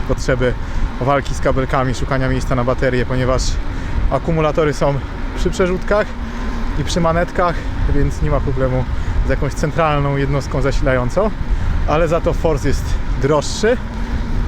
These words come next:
sam sobie jako całość, ale też poszczególne komponenty, na przykład łańcuch, są droższe niż w Shimano, gdzie możecie sobie tak naprawdę ładować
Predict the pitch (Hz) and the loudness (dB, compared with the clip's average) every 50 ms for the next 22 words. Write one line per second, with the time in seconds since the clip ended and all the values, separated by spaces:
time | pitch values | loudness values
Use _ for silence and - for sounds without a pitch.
0 | - - - - 180 180 170 151 - 180 156 160 156 151 143 - 151 - - 165 | 0 0 2 2 2 2 2 2 2 2 2 2 2 2 2 2 0 0 0 0
1 | 160 175 202 240 247 - - - 196 165 180 175 180 170 - 180 - - 190 160 | 2 2 2 2 0 0 -2 -2 0 0 0 0 -2 -4 -4 -4 -2 -2 -2 0
2 | 175 170 170 160 - 165 147 151 151 147 156 147 156 143 139 127 - - - 131 | 0 0 0 0 -2 -2 -2 -2 0 0 0 0 0 0 -2 -2 -2 -2 -2 0
3 | 127 139 135 135 131 - - - - - 131 123 120 - - - - - - - | 0 0 0 0 0 -2 -2 -2 0 0 0 0 -2 -2 -2 -2 -2 -2 0 0
4 | - - - 139 156 170 165 - - 160 143 131 - - - 151 139 156 170 170 | 0 2 2 2 2 2 0 0 -2 0 0 0 0 0 0 0 0 0 2 2
5 | 160 139 139 143 147 143 - 139 113 139 131 120 135 135 120 143 135 135 131 135 | 0 0 0 0 0 -2 -2 -2 -2 -2 0 2 0 0 0 0 0 0 2 2
6 | 131 143 139 135 120 | 2 2 0 0 0